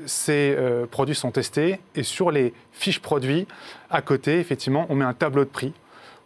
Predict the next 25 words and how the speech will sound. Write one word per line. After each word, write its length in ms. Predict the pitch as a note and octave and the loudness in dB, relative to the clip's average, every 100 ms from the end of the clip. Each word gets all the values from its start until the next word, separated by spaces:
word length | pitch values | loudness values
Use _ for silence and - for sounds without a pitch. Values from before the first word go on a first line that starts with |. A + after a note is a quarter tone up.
| - | 0
où 260 | D3+ F3 F3+ | 2 2 0
on 100 | C3 | 0
va 120 | B2 | 0
lister, 540 | B2+ C3+ - D#3 F#3 - - - | 0 -2 0 2 2 0 -4 -2
euh, 240 | A#2+ A2+ A2+ A#2+ C3 - - | 0 0 -4 -6 -8 -12 -6
le, 760 | D3+ C3+ C3+ C3 B2+ A#2+ A#2+ A2+ - - - | 0 2 4 4 4 4 2 -2 -14 -20 -2
le 160 | C3+ C3+ | 0 2
prix 420 | - D#3+ F#3 G3 - | 0 0 0 -2 0
et 80 | |
l'offre 420 | B2+ C#3+ E3 - - _ - | 2 2 0 -8 -18 _ -6
présents 480 | - D#3 C#3+ E3 F3 | 0 2 0 -2 -4
chez 340 | - D#3 D3+ | -4 0 2
nos 120 | C#3 | 0
partenaires 460 | B2 C#3+ - C#3+ D#3 - | 0 -2 0 0 -2 -6
e-commerçants, 560 | D3+ D3+ C3+ - D3+ - _ - - - - | -2 0 0 -2 -6 -8 _ -20 -18 -18 -16
sans 360 | - - D3+ D3+ | -8 -2 0 0
effectivement, 640 | - B2 - B2+ C#3+ C3+ | 0 -2 0 0 2 0
euh, 120 | A#2 A#2+ C3 - - - - | 0 -4 -6 -10 -20 -20 -12
le, 260 | C#3 C3+ C#3+ C#3+ - - D3 | -8 -6 -6 -8 -12 -14 -14
sans 460 | - - - D3 A#2+ | -12 -8 -4 0 0
règle 260 | D3 C#3 | 2 0
particulière. 600 | B2 - - - C#3 E3+ | 0 -4 -6 0 2 4
Le 120 | D#3 | 2
seul 180 | C3 C3 | 0 -2
tri, 220 | - D#3+ | -2 -4